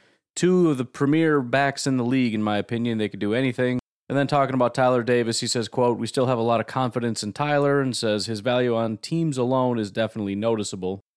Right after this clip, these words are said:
He said, "We haven't lost any confidence in him over two plays," which, I mean, it's been a lot more than two plays, but okay. But, uh, again, I, this is what I said. They like the guy. They like him a lot.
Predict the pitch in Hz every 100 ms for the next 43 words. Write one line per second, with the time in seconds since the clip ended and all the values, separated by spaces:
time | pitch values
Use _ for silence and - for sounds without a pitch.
0 | _ - 120 110 120 123 101 117 113 -
1 | 135 139 135 131 - 117 104 107 107 110
2 | 107 101 92 - 113 117 95 69 - -
3 | _ _ - 87 - - - _ _ _
4 | - 92 87 85 - 90 92 80 95 92
5 | 92 - 95 139 131 120 113 110 107 101
6 | 82 76 _ _ _ - 185 165 - 160
7 | 113 98 117 - - 123 151 165 139 135
8 | 120 - 139 73 - _ _ - 127 135
9 | 147 143 113 92 - - _ _ - 117
10 | 123 117 120 - 110 101 69 -